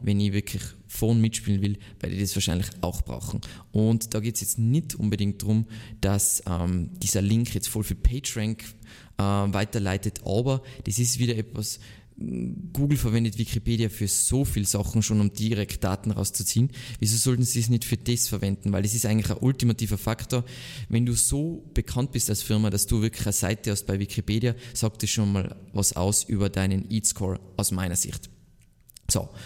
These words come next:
das heißt, da darf, muss man ein bisschen vergessen, hey, das ist ja noch Follow-Link und mehr drüber nachdenken, hey, ähm, was wäre logisch,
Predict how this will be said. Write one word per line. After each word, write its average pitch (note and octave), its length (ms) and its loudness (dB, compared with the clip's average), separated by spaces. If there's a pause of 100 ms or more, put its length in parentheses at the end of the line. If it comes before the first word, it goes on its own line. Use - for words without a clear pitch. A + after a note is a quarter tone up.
(140)
das G2 100 2
heißt, G#2+ 220 2 (320)
da A2+ 80 4
darf, A#2+ 240 2
muss A#2+ 180 0
man A#2+ 80 0
ein G#2 40 0
bisschen A2 180 -4
vergessen, A#2 460 0
hey, A2+ 180 2
das G#2 100 -2
ist - 60 -2
ja G2 40 0
noch G2+ 120 0
Follow-Link A#2+ 460 2 (240)
und G2+ 220 6
mehr G2+ 140 4
drüber - 240 0
nachdenken, G2+ 480 0
hey, A2 300 4 (360)
ähm, F#2 440 2
was G2 260 0
wäre F#2+ 160 2
logisch, G2+ 600 0